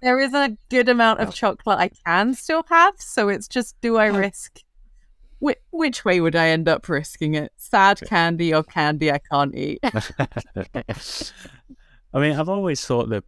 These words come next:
Speaker 2: pretty good with the allergen, uh,
Speaker 1: Yeah.
Speaker 2: whole allergen vibe anyway, you know, they'll give you the separate
Speaker 1: Yeah.
Speaker 2: bags, you've got your tokens that you can then go. I think there's about three locations in the park that
Speaker 1: Yeah.
Speaker 2: you can exchange.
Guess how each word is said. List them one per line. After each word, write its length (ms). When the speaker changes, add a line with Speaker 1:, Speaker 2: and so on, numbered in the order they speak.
Speaker 2:
pretty 480
good 240
with 160
the 120
allergen, 640
uh, 520
Speaker 1:
Yeah. 540
Speaker 2:
whole 120
allergen 400
vibe 280
anyway, 320
you 60
know, 200
they'll 260
give 200
you 120
the 80
separate 480
Speaker 1:
Yeah. 60
Speaker 2:
bags, 600
you've 140
got 180
your 80
tokens 960
that 140
you 100
can 160
then 200
go. 440
I 80
think 340
there's 160
about 320
three 600
locations 800
in 120
the 80
park 400
that 40
Speaker 1:
Yeah. 200
Speaker 2:
you 60
can 300
exchange. 840